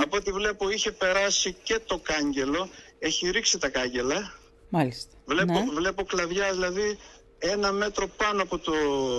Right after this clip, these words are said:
Speaker 1: από το δρόμο.
Speaker 2: Ναι.
Speaker 1: Τώρα, βέβαια, είναι μισό μέτρο κάτω από το δρόμο. Έχει διακοπεί, είχε διακοπεί κυκλοφορία. Τώρα, εντάξει,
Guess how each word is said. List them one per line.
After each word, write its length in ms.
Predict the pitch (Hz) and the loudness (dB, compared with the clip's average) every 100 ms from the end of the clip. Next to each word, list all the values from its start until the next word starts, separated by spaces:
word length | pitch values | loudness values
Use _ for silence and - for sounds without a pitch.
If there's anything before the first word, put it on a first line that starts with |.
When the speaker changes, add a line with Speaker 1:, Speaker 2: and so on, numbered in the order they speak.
| 120 - - | 0 -2 -6
Speaker 1:
από 220 | 120 - 131 | -6 -4 -2
το 120 | 131 | -2
δρόμο. 540 | 131 139 147 185 240 - | 0 0 0 -2 -4 -4
Speaker 2:
Ναι. 320 | 190 196 233 - | -4 -2 -2 -2
Speaker 1:
Τώρα, 260 | 190 196 | 0 2
βέβαια, 320 | 190 202 190 202 | 2 2 2 2
είναι 160 | 202 196 | 2 0
μισό 320 | 185 - 208 | 2 2 2
μέτρο 260 | 202 196 180 | 0 0 0
κάτω 240 | 196 190 | 0 0
από 160 | 175 170 | -2 0
το 140 | 156 | 0
δρόμο. 360 | 147 147 151 180 | 2 2 2 2
Έχει 180 | 185 185 | 0 0
διακοπεί, 600 | 156 151 160 147 185 151 - | -2 -2 -4 -2 0 0 -4
είχε 200 | 190 180 | -2 0
διακοπεί 400 | 160 151 147 175 | 0 0 -4 -4
κυκλοφορία. 540 | 156 147 135 147 214 | -4 -4 0 0 0
Τώρα, 220 | 202 202 190 | 0 0 2
εντάξει, 500 | 185 175 160 196 | 2 0 0 -4